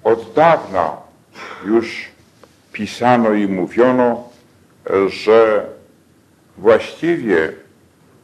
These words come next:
życie polityczne, kierownictwo mogą prowadzić tylko ludzie święci, czy ci z ołtarzy.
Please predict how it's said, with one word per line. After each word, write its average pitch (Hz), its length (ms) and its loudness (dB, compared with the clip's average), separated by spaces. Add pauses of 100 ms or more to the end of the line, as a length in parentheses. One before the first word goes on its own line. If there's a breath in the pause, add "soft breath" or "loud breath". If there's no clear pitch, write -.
(260)
życie 151 480 2
polityczne, 107 1040 -4 (800)
kierownictwo 104 1200 -2 (920)
mogą 110 480 0
prowadzić 104 720 -4
tylko 98 400 -8
ludzie 90 400 -6
święci, - 760 -18 (460)
czy 92 160 -14 (160)
ci 92 240 -12
z - 280 -16
ołtarzy. 82 800 -4